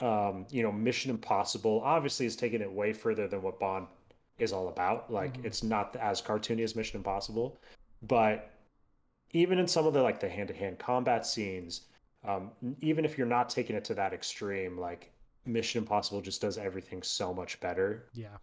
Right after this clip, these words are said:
Speaker 1: Um, as far as an action movie goes, that this film, I think,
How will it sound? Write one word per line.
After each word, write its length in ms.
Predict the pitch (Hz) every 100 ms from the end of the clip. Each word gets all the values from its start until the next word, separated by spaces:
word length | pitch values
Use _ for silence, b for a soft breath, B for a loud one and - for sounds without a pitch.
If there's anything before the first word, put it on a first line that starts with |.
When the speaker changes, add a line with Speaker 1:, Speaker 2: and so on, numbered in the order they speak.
| - - -
Speaker 1:
Um, 440 | 95 87 82 85 - b b _ -
as 160 | 113 -
far 200 | 107 101
as 80 |
an 80 | 98
action 540 | 92 92 - 95 101 104 _ -
movie 300 | 101 101 110
goes, 420 | 110 104 120 120
that 460 | 117 101 98 98 - _ _ _ 110
this 220 | 98 110 -
film, 420 | - 110 107 101
I 100 | 92
think, 480 | - 101 92 -